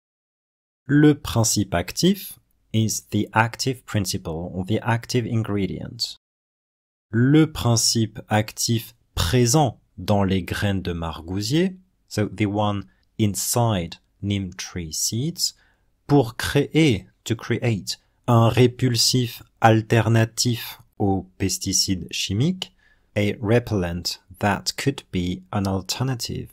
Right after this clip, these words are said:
to chemical pesticides. Un répulsif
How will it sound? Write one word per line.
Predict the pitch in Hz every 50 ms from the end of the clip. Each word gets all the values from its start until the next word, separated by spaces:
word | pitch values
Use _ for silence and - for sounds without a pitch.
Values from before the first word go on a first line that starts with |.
| _ _
to | - - 92 90 90 90 87 80 -
chemical | - - 113 113 113 110 - 107 107 107 -
pesticides. | - - - 101 - - - - - - 131 - - - - - - - _ _ _ _ _ _ _ _ _ _ _ _ _ _ _ _ _ _ _ _ -
Un | 113 107 104 101
répulsif | 95 117 117 117 - - 120 117 110 - - - 113 107 - - -